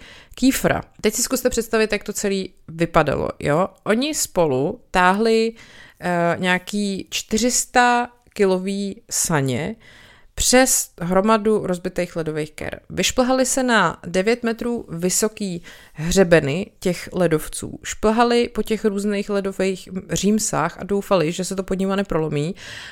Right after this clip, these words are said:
Pak, eh, čubičkovali, eh, ve slaný vodě, která měla asi tak nula stupňů, nebo to bylo občas tak jako neprůchodný, protože to bylo ucpaný zmrzlou břečkou, že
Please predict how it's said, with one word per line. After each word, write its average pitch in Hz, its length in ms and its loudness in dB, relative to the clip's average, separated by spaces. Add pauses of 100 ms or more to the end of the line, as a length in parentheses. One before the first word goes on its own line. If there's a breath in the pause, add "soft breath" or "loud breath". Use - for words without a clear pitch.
(180 loud breath)
Pak, 233 340 4 (140)
eh, 170 340 0
čubičkovali, 165 840 0
eh, - 200 -8 (580)
ve 208 100 4
slaný 214 420 4
vodě, 170 600 2 (400)
která 170 420 2
měla 156 240 -2
asi - 160 -6
tak 156 200 -8
nula 160 220 -2
stupňů, 156 680 -4 (120)
nebo 165 220 -4
to 165 340 0
bylo 160 260 0
občas 160 420 -6
tak - 200 -10
jako 170 200 -4
neprůchodný, 165 760 -4 (240 loud breath)
protože - 140 -12
to 170 60 -2
bylo 170 140 0
ucpaný 165 380 -6
zmrzlou 165 340 -2
břečkou, 165 460 -2
že 175 220 0